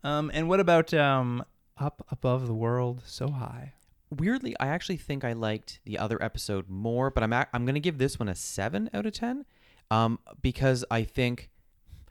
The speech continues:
Speaker 2: I'm gonna give them credit for creating, and I, I like the idea of the potential future storylines of having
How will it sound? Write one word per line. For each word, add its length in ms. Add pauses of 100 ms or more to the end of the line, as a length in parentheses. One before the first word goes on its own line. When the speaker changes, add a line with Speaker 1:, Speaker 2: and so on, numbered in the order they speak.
(100)
Speaker 2:
I'm 160
gonna 160
give 160
them 140
credit 400
for 100
creating, 500
and 140
I, 120 (260)
I 100
like 240
the 120
idea 500
of 280 (600)
the 80
potential 840
future 360
storylines 640
of 100
having 520